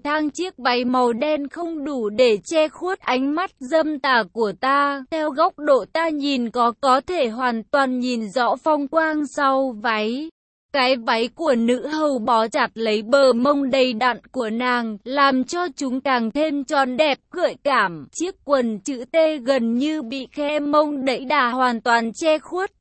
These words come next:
Ta từ phía dưới nhìn lên có thể nhìn rõ hình dạng bộ phận sinh dục ẩn hiện phía sau chiếc quần lót trong suốt, có thể thấy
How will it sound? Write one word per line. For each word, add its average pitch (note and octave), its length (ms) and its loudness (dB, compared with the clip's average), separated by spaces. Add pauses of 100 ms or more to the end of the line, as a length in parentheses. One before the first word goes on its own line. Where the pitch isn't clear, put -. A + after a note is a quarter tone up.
(360)
Ta D4+ 280 2
từ C4+ 280 -2
phía A#3 200 4
dưới G#3+ 360 2
nhìn C4 320 0
lên D4 340 2
có C4 200 2
thể C4+ 340 0
nhìn A3+ 380 -2
rõ A#3+ 220 -2
hình D4+ 360 -2
dạng B3 360 -2
bộ D4 280 2
phận A3 200 0 (140)
sinh D#4+ 200 -4
dục C#4 240 -8
ẩn B3+ 360 -2
hiện A#3 280 0 (100)
phía A3+ 200 2
sau D#4+ 260 0
chiếc E4 320 -8
quần C4+ 220 2
lót C#4 380 -2
trong D4 180 -2 (140)
suốt, E4+ 140 -2 (220)
có C4+ 240 2
thể E4 240 -2
thấy A#3+ 260 0